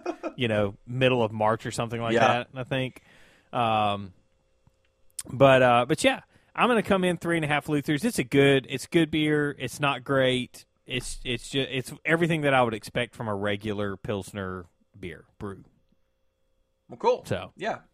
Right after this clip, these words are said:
Speaker 1: Well, that's, there you have it. Um, the Grolsch Pilsner and the Raspberry Wow from High Wire Brewing.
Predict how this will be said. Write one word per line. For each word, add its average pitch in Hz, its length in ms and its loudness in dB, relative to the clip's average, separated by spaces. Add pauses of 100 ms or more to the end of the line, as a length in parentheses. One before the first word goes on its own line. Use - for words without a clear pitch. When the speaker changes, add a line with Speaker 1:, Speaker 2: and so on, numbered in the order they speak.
(280)
Speaker 1:
Well, 135 120 -8
that's, 180 340 -2 (200)
there 147 140 0
you 165 120 0
have 165 180 6
it. - 160 -6 (180)
Um, 123 520 0 (760)
the 117 480 2
Grolsch 127 580 2
Pilsner 156 720 -4
and 120 220 -6
the 107 60 -2
Raspberry 123 520 2
Wow 120 380 4
from 113 300 -2
High 117 220 2
Wire 120 300 4
Brewing. 123 440 -4